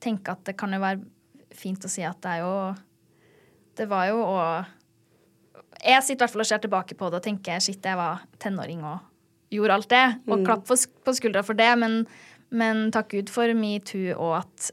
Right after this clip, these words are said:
Speaker 1: ehm, det er mindre skam rundt det å være sårbar da, og si fra om ting,
Speaker 2: Mm.
Speaker 1: ehm, tenker jeg.
Speaker 2: Gjør det at du sliter med å stole på folk? Eller synes det er vanskelig?
Speaker 1: Nei,
Speaker 2: Nei.
Speaker 1: heldigvis ikke.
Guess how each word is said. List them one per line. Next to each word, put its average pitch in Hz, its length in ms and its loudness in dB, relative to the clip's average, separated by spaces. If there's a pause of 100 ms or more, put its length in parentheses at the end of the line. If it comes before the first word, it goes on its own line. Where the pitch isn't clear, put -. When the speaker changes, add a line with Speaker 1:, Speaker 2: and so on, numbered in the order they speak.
Speaker 1:
ehm, 180 440 -6 (220)
det 208 100 0
er 208 100 4
mindre 190 300 -2
skam 185 380 -2
rundt 180 240 -6
det 165 160 -4
å 156 160 -2 (1200)
være 185 400 0
sårbar 214 520 6
da, 240 100 8 (100)
og 202 80 2
si 220 220 4
fra 180 180 -6
om 170 100 -8
ting, 208 220 -2 (420)
Speaker 2:
Mm. 196 120 0
Speaker 1:
ehm, 190 520 -6 (840)
tenker 214 220 -4
jeg. - 100 -20 (360)
Speaker 2:
Gjør 190 140 2
det 180 100 2
at 180 100 -6
du 175 640 -2
sliter 180 240 -6
med 170 100 -4
å - 60 -12
stole 170 160 -4
på 170 100 -12
folk? 175 380 -4 (300)
Eller 190 140 -2
synes 190 200 -4
det 180 80 -6
er 180 60 -6
vanskelig? 202 400 -8 (220)
Speaker 1:
Nei, 302 220 4 (600)
Speaker 2:
Nei. 214 120 0
Speaker 1:
heldigvis 254 380 -2
ikke. 254 220 -2